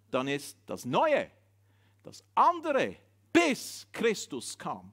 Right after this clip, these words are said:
Siehst du, das Gesetz gilt nur, bis Jesus kam. Als Jesus kommt, ist das Gesetz aufgehoben worden von, für jeden Menschen. Denn es war Gottes Plan,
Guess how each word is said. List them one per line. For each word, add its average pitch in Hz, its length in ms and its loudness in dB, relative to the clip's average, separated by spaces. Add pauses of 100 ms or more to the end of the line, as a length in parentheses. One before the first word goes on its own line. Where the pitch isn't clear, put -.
Siehst 147 200 -8
du, 196 60 -8
das - 240 -8
Gesetz 294 400 -2
gilt 277 220 -2
nur, 339 160 4 (100)
bis 370 320 2
Jesus 349 340 0
kam. 339 180 2 (120)
Als 262 180 2
Jesus 339 360 -2
kommt, 339 220 2
ist 262 240 -4
das 294 160 0
Gesetz 285 560 0 (380)
aufgehoben 294 680 0
worden 185 320 -2
von, 151 240 -10
für 131 120 -10
jeden 151 360 -10
Menschen. 135 380 -16 (1500)
Denn 285 140 8
es 294 140 -8
war 262 140 2
Gottes 302 340 -2
Plan, 311 560 4